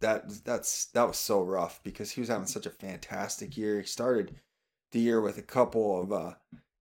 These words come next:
interceptions in a game early, and he, and they, they were both pick sixes. And he's a player who has, uh, eleven career interceptions and twenty-six career pass breakups. This is a guy, you cannot keep him away from the ball. He's going to find a way.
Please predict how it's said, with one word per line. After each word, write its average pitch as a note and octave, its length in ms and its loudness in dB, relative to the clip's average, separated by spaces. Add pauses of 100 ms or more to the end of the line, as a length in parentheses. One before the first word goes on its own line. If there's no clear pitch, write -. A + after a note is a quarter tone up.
interceptions B2 680 0
in G#2 80 -2
a G#2 80 -2
game A#2+ 320 2
early, A#2+ 580 2
and - 260 -4
he, A2 360 0
and A2+ 160 0
they, G#2+ 100 0 (320)
they A#2+ 80 2
were A2 140 4
both B2+ 320 4
pick - 180 2
sixes. - 800 0 (760)
And A2 520 0
he's C#3+ 180 -4
a D3 60 6
player C3+ 380 0
who A#2 260 -4
has, G#2+ 560 -2 (840)
uh, G#2 180 -4
eleven A#2+ 760 2 (480)
career C3 400 4
interceptions G2+ 760 -4
and G2+ 240 -6
twenty-six A#2 680 -2
career G#2 300 -2
pass G2 340 -8
breakups. - 500 -14
This - 200 -14
is A#2+ 100 -6
a A2 60 -2
guy, G2 380 -4
you F#2+ 200 -6
cannot A#2+ 640 2
keep - 280 0
him G2+ 140 0
away G2+ 220 2
from F#2+ 100 -10
the F#2+ 60 -6
ball. F#2+ 340 0
He's A2 200 -4
going A2 280 4
to F#2+ 80 -4
find G2 240 -4
a F#2 60 -4
way. F#2+ 240 2